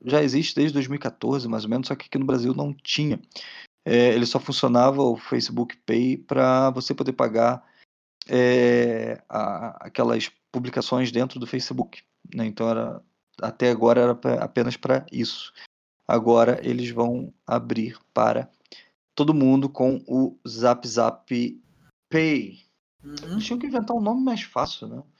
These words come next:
Speaker 2: É, velho. WhatsApp Pay. <laughs>
Speaker 1: É, sabe, podia ser PayZap.
Speaker 2: Exato.
Speaker 1: <laughs> What's Pay?
Speaker 2: É,
Speaker 1: Pô, fica mais
Speaker 2: e
Speaker 1: fácil.
Speaker 2: tem um detalhe que o,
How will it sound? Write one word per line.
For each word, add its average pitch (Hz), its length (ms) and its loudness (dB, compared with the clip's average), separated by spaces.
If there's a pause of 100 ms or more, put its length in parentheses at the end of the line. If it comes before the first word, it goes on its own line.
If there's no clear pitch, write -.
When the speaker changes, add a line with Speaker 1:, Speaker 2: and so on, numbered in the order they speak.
(600)
Speaker 2:
É, 185 260 2
velho. 110 260 -16 (760)
WhatsApp 135 420 -2 (200)
Pay. 95 380 -8
<laughs> - 200 -6
Speaker 1:
É, 208 840 2
sabe, 127 240 -6
podia 123 240 -4
ser 127 440 -2 (1200)
PayZap. 120 720 2 (500)
Speaker 2:
Exato. - 380 0 (360)
Speaker 1:
<laughs> - 680 -2 (260)
What's 135 320 4
Pay? 131 440 2 (600)
Speaker 2:
É, 277 260 4
Speaker 1:
Pô, 196 140 -2
fica 247 200 -2
mais 262 160 4
Speaker 2:
e 208 60 -2
Speaker 1:
fácil. - 440 -2 (140)
Speaker 2:
tem 202 140 0
um 254 120 2
detalhe 202 480 2
que 160 1080 -2
o, 143 300 -6